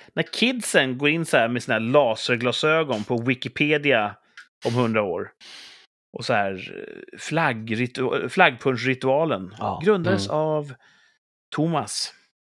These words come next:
Speaker 3: Mm.
Speaker 1: Typ tvåtusen någonting.
Speaker 2: Ja.
Speaker 1: Ja.
Speaker 3: Mm.
Speaker 2: Det är
Speaker 1: Fick
Speaker 2: nice.
Speaker 1: spridning genom, eh, eh, katastrofpodden Rikssamtal.
Speaker 2: <laughs>
Speaker 1: Som, eh, höll ungefär två år innan, eh,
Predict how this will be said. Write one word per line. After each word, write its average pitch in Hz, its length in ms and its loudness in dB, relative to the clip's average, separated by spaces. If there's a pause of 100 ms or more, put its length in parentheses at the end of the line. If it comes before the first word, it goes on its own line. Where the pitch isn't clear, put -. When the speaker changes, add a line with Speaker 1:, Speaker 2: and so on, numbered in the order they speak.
(680)
Speaker 3:
Mm. 107 240 -4 (760)
Speaker 1:
Typ - 160 -10 (220)
tvåtusen 113 400 -4
någonting. 95 400 -8 (180)
Speaker 2:
Ja. - 420 -10 (380)
Speaker 1:
Ja. 92 280 -8 (500)
Speaker 3:
Mm. 107 280 -8
Speaker 2:
Det - 80 -6
är - 40 -6
Speaker 1:
Fick 135 80 -6
Speaker 2:
nice. - 100 -8
Speaker 1:
spridning 131 440 0
genom, 113 340 0
eh, 107 360 0
eh, 104 60 -8 (1200)
katastrofpodden 117 800 0
Rikssamtal. - 640 -4
Speaker 2:
<laughs> - 1800 2
Speaker 1:
Som, - 240 -10
eh, - 100 -6 (920)
höll 151 240 6
ungefär 139 240 2
två 131 320 2
år 120 260 4
innan, 113 360 0
eh, 104 280 2